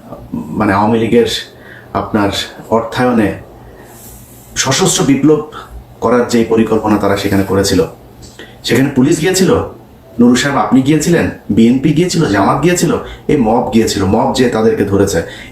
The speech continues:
এই বিপ্লবীরা যেদিন থেকে মাঠ থেকে উঠে যাবে, তারপরের দিন থেকে আপনি খেলা দেখবেন। যাদেরকে আপনারা এখন মব বলে, তারপরে, হ্যাঁ, যারা, অ, দখল করছে, চাঁদাবাজি করছে, সেটাকে আপনি ধরেন, কোনো সমস্যা নাই, কিন্তু এই বিপ্লবীরা যদি মাঠ থেকে উঠে যায়, তাহলে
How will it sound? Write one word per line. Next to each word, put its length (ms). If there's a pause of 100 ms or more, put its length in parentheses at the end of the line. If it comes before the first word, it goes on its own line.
এই 240
বিপ্লবীরা 520
যেদিন 300
থেকে 200
মাঠ 260
থেকে 160
উঠে 200
যাবে, 360 (540)
তারপরের 440
দিন 140
থেকে 180
আপনি 220
খেলা 200
দেখবেন। 360 (240)
যাদেরকে 440
আপনারা 220
এখন 180
মব 400
বলে, 180
তারপরে, 300 (240)
হ্যাঁ, 180
যারা, 200
অ, 460 (220)
দখল 340
করছে, 280
চাঁদাবাজি 400
করছে, 360 (380)
সেটাকে 300
আপনি 180
ধরেন, 300 (240)
কোনো 140
সমস্যা 360
নাই, 140 (300)
কিন্তু 180
এই 60
বিপ্লবীরা 500
যদি 200
মাঠ 260
থেকে 120
উঠে 220
যায়, 200 (440)
তাহলে 280